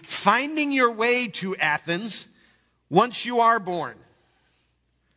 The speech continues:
Because it's God who determines where you live and when.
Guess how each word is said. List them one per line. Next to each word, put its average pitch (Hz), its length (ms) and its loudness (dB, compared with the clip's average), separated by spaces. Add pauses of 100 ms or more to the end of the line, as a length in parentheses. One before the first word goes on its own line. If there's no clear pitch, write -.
(1400)
Because 180 200 0
it's 180 140 -2
God 208 320 0
who 185 140 -2
determines 185 800 -4
where 190 220 0
you 185 260 -4
live 165 420 0
and 147 180 -6
when. 165 520 -2